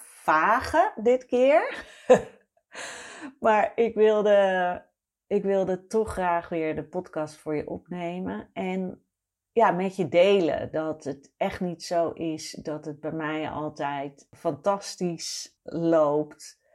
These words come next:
maar dat ik wel hersteld ben. En dat dat samen kan gaan.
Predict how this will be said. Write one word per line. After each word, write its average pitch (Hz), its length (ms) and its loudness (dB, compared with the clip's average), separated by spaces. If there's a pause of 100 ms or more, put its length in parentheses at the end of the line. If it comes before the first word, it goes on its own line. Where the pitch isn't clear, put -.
(540)
maar 190 240 2
dat 185 200 0
ik 180 240 0
wel 156 320 -2
hersteld 247 580 0
ben. 131 540 -8 (1500)
En 180 180 -4
dat 175 180 -4
dat 185 280 -4
samen 226 460 0
kan 131 240 -6
gaan. 123 580 -12